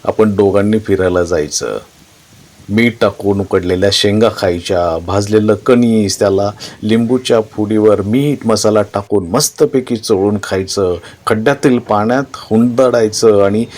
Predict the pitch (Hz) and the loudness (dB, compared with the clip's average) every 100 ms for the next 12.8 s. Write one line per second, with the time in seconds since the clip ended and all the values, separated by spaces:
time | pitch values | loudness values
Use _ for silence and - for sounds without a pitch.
0 | - - - 131 131 - - - - 107 | -12 -4 -2 -2 -4 -6 -12 -16 -2 2
1 | 127 165 - 135 123 110 - 98 - 104 | 2 0 0 0 2 0 0 -4 -4 -6
2 | 117 - 90 - 87 - - - _ _ | -6 -8 -10 -8 -8 -8 -10 -20 _ _
3 | _ _ - - - - - - - 113 | _ _ -20 -20 -20 -20 -20 -20 -8 -2
4 | 117 113 107 113 104 107 113 113 101 98 | 2 2 4 0 2 2 4 4 4 2
5 | - 101 95 107 - 98 101 101 - - | 0 0 2 0 0 2 2 0 -8 -20
6 | - 92 82 73 107 127 117 101 104 95 | -14 -4 -4 -2 0 0 0 2 0 -2
7 | 92 - 107 92 90 90 92 98 107 113 | -4 -4 -4 -2 -4 -4 -4 -4 -6 -4
8 | 87 101 117 147 135 - 110 104 104 110 | 0 2 2 2 0 2 2 2 2 2
9 | 107 98 98 113 98 95 110 107 98 110 | 2 2 0 0 -2 0 0 0 -2 2
10 | 113 87 - _ _ - - - _ _ | 2 0 -8 _ _ -20 -20 -20 _ _
11 | _ _ _ - 117 117 - 123 127 131 | _ _ _ -8 -2 -2 0 -2 0 -2
12 | 135 127 127 127 113 85 - - | -2 -4 -2 -4 -6 -12 -10 -8